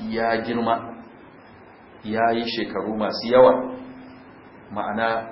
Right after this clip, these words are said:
in an ɗaura shi akan abin hawa ba zai iya zama ba. Ma'ana ba zai iya zaunawa akan raƙumi a yi wannan doguwar tafiyar da ba zai iya ba. Kuma shi ba zai iya tafiya da kafarsa ba. To dama a baya an gaya ma cewa menene yana da lafiya, to kaga wannan bai da lafiya.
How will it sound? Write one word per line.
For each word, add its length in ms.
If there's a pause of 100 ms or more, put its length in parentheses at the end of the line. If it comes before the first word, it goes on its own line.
(140)
in 180
an 200
ɗaura 340
shi 120
akan 360
abin 240
hawa 180
ba 100
zai 160
iya 160
zama 300
ba. 100 (1200)
Ma'ana 240
ba 120
zai 160
iya 160
zaunawa 640
akan 160
raƙumi 400
a 80
yi 80
wannan 340
doguwar 340
tafiyar 320
da 120
ba 80
zai 200
iya 160
ba. 120 (640)
Kuma 200
shi 160
ba 80
zai 200
iya 80
tafiya 360
da 80
kafarsa 480
ba. 60 (800)
To 100
dama 360
a 40
baya 240
an 80
gaya 240
ma 160
cewa 240
menene 560 (240)
yana 240
da 80
lafiya, 480
to 80
kaga 220
wannan 260
bai 160
da 80
lafiya. 360